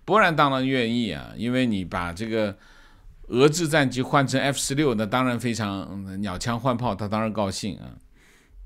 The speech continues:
这是一个，这个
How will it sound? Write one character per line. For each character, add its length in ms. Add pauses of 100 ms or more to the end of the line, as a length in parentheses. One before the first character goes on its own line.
(760)
这 140
是 140
一 60
个， 260 (760)
这 160
个 500